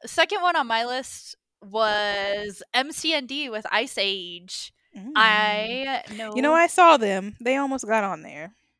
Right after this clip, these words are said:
Speaker 1: <laughs> And like I said, it just goes back to kind of the fact of they made such a profound impression on me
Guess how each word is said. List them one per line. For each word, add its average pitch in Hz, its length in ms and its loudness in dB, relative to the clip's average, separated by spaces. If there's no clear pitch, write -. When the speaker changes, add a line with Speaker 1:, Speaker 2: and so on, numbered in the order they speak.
Speaker 1:
<laughs> 320 100 6
And 262 140 8
like 269 180 4
I 285 60 4
said, 269 220 -2
it 240 120 -2
just 254 200 -10
goes 233 200 -4
back 214 300 4
to 202 640 -8
kind 196 300 -8
of 196 80 -8
the 190 80 -10
fact 170 480 -6
of 175 440 -6
they 185 800 -2
made 226 380 -2
such 247 260 -2
a 202 60 -8
profound 220 840 -8
impression 214 540 -6
on 254 180 -4
me 277 360 -10